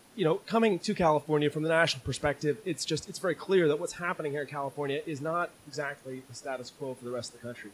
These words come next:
There's a lot of things going on here, and there's, you know, no silver bullet for sure, and a lot of contributing factors, uh,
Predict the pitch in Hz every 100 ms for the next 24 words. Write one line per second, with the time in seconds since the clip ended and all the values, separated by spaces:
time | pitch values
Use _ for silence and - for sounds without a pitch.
0 | - - - 185 170 190 160 151 147 156
1 | 170 135 127 123 - - - - - 165
2 | 180 180 151 - - 165 127 - - 190
3 | 170 165 147 190 139 127 - 185 147 -
4 | - 135 190 160 147 202 156 135 180 175
5 | 127 120 113 - - - - - 151 160